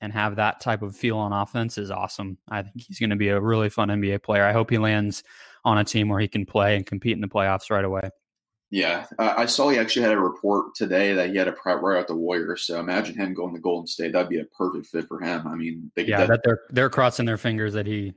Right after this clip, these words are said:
Speaker 1: that he falls that far right now.
Speaker 2: Yeah, exactly. Before we go on, though, to our next segment, which will be close things out on some latest reports and what could happen with Josh Jackson, T J Warren, maybe some final thoughts before the draft on Thursday. I wanna tell you guys really quickly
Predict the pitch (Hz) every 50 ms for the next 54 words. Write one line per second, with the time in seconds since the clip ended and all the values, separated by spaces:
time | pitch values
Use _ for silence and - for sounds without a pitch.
0 | _ - 110 104 104 101 - - 113 113 110 104 98 - - - - 95 92 92
1 | 90 95 101 101 92 92 87 - _ _ _ _ _ _ _ _ 80 80 - -
2 | - - 92 92 92 90 87 85 85 - 82 80 80 104 110 - 160 160 165 147
3 | - - 117 107 107 110 110 104 98 95 92 92 90 - - _ _ _ - -
4 | 120 110 107 101 98 95 92 - - - 98 95 92 90 87 - - 98 95 95
5 | 95 - 107 104 101 98 - 95 95 90 92 90 92 85 90 92 90 - - 95
6 | 92 90 90 - - - - - 98 98 101 98 - - 92 90 87 - 95 87
7 | 87 82 85 80 90 90 85 85 - - 95 92 90 87 - - 85 - - 92
8 | 90 90 85 82 82 85 87 90 90 90 90 87 85 90 87 87 - - 92 -
9 | - 92 90 87 87 - 90 90 90 - - - - _ - - - 92 90 87
10 | 85 87 90 90 92 90 - 90 85 87 87 - _ - 95 95 95 92 92 92
11 | 107 120 117 117 - 120 110 110 101 92 - 101 104 101 95 - _ 104 98 -
12 | - 92 92 90 -